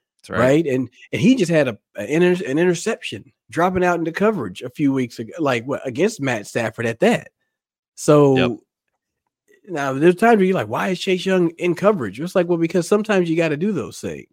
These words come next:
Speaker 2: But
Speaker 1: Right.
Speaker 2: T J Watt did it, and he had an interception. Not knocking Chase. I'm just saying,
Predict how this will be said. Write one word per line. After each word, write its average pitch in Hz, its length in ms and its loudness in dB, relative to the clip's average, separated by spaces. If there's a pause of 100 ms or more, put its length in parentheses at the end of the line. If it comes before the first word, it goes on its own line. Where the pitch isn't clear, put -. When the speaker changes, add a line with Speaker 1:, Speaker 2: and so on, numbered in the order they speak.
(120)
Speaker 2:
But 143 360 2
Speaker 1:
Right. 87 200 -4
Speaker 2:
T 156 120 0
J 160 160 2
Watt 190 280 0
did 143 160 -2
it, 151 160 -2
and 135 140 -6
he 156 100 2
had 147 140 2
an 147 60 -4
interception. - 500 -8 (320)
Not 143 200 -2
knocking 151 360 -4
Chase. - 400 -18
I'm 151 200 -2
just 123 320 -8
saying, 107 500 -2